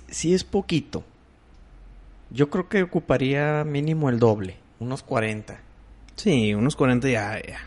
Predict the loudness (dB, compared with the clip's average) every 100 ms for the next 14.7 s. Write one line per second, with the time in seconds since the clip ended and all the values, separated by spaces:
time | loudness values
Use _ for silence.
0 | -2 2 2 2 0 -2 -4 -4 -2 -4
1 | -6 -12 -14 -16 -12 -4 -2 -2 2 4
2 | 6 4 2 -4 -12 -2 2 4 4 2
3 | -2 -4 -4 -6 -6 -6 -6 -2 0 2
4 | 2 2 -2 -6 -12 -16 -16 -12 -12 -6
5 | -2 -2 2 2 4 4 4 2 -4 -12
6 | -6 -6 -2 2 4 4 4 0 -8 -16
7 | -20 -18 -20 -20 -8 -2 -2 -2 -8 -16
8 | -20 -20 -20 -20 -18 -2 0 2 -2 -2
9 | -2 0 0 -6 -16 -20 -20 -20 0 0
10 | 4 2 2 0 -2 -2 2 2 2 -2
11 | 2 2 2 -6 -16 _ _ _ _ _
12 | -10 0 2 4 2 2 2 0 4 4
13 | 4 2 2 0 2 0 0 -2 0 -2
14 | 0 0 2 2 2 2 0